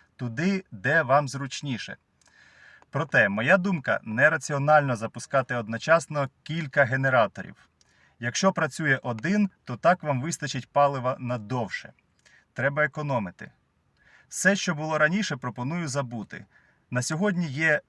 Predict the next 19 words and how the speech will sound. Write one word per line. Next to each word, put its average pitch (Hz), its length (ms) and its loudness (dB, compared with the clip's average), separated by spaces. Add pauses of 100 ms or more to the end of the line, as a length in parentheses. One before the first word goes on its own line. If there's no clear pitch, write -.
(260)
достатньо 131 680 2
палива 147 440 0
в 104 80 -8
другому 123 380 -4
під'їзді, 139 500 -4
щоб 117 220 -8
ви 127 100 -4
протягом 120 540 -4
місяця 123 500 -6
безкоштовно 135 1040 -6
заряджали 113 560 -2
свої 131 260 -8
телефони, 135 640 -6 (420)
мінімум 170 580 0
до 123 100 -6
двадцять 120 340 -6
другого 135 280 -4
нуль 127 140 -4
сьомого. 92 440 -8